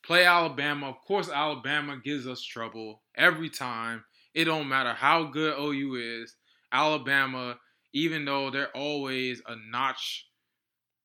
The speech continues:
I don't say a notch, they're like a half a step worse than O U program-wise. Like, they, we, we always have the better team, but they always give us trouble. Always.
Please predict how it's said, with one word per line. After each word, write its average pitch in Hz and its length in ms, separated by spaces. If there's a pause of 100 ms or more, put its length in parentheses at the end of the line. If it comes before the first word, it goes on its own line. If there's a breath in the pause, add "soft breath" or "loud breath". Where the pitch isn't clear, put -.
(160)
I 214 200
don't 165 120
say 135 240
a 117 40
notch, 131 380
they're 202 180
like 131 400 (880)
a 110 80
half 175 440
a 160 60
step 139 500 (1000)
worse 127 440
than 117 180
O 120 180
U 107 400 (760)
program-wise. 113 1040
Like, 123 240
they, 143 280 (580)
we, 185 240
we 254 160
always 185 480
have 156 180
the 135 80
better 139 300
team, 131 460 (280 soft breath)
but 139 140
they 160 160
always 143 560
give 123 180
us 110 120
trouble. 95 460 (220)
Always. - 880